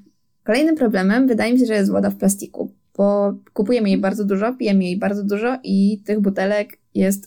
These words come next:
chyba <laughs> mnóstwo wszędzie. E, i zastanawiałam się, co możemy z tym zrobić. Na pewno fajnym rozwiązaniem jest na przykład picie wody takiej filtrowanej i kupienie butelki z filtrem, bo tutaj już jednak tych śmieci jest troszkę mniej.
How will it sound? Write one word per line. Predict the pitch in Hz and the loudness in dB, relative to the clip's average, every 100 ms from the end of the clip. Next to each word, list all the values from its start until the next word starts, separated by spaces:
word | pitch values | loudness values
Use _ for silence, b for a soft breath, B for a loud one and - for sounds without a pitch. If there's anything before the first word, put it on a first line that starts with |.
| - | -4
chyba | 190 247 | 2 6
<laughs> | 254 | 6
mnóstwo | 254 254 - 208 | 6 2 -4 -8
wszędzie. | - 175 175 - B B B _ | -6 -4 -4 -6 B B B _
E, | 190 185 | -2 2
i | 190 202 208 208 | 4 4 0 0
zastanawiałam | 220 226 226 247 247 | -2 -2 0 0 0
się, | 254 | -2
co | 226 | -4
możemy | 220 226 208 | -2 -2 -2
z | 202 | -2
tym | 190 | -2
zrobić. | 175 165 - 190 | -2 -4 -8 -8
Na | 220 220 | -6 -2
pewno | 247 262 254 247 - - | -2 0 0 -2 -8 -16
fajnym | - 208 214 208 208 202 | -6 -4 -2 -2 -2 -2
rozwiązaniem | 196 202 190 196 190 190 185 | 0 2 4 4 2 0 -2
jest | 190 190 | -6 -8
na | 190 | -10
przykład | - 190 185 180 - b b b _ | -10 -8 -4 -6 -8 b b b _
picie | 226 202 196 185 | -4 0 0 0
wody | 196 196 196 185 185 | 0 0 2 0 -2
takiej | 196 196 | -2 -2
filtrowanej | 196 196 196 190 185 180 202 254 208 196 | 0 0 0 -2 -4 -4 -6 -6 -2 -2
i | 196 | -2
kupienie | 202 202 196 | -4 -2 0
butelki | 190 202 190 - 196 - - - | -2 -2 -4 -4 -6 -6 -6 -8
z | - - | -8 -6
filtrem, | 190 190 180 233 320 b b _ | -6 -4 -4 -4 -4 b b _
bo | 180 202 | -4 -2
tutaj | 233 190 | -2 -2
już | 202 202 220 | -2 -2 -2
jednak | 196 190 190 - | -2 -2 -6 -10
tych | - - | -14 -8
śmieci | 202 202 202 | -4 -2 -2
jest | 196 | -2
troszkę | 208 - - | -2 -4 0
mniej. | 208 185 165 302 | 2 2 -2 -6